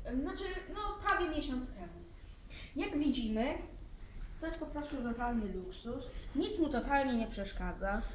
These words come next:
Co z te-, ma ogólnie dwa i pół miesiąca, coś takiego. Ale opowiem wam, jak w ogóle zostało wymyślone takie siedzisko.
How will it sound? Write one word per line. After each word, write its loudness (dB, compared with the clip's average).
Co 6
z 2
te-, 8
ma 10
ogólnie 8
dwa 10
i 4
pół 6
miesiąca, 6
coś -2
takiego. 0
Ale 10
opowiem 4
wam, 6
jak 2
w 0
ogóle 2
zostało 2
wymyślone 0
takie -4
siedzisko. 2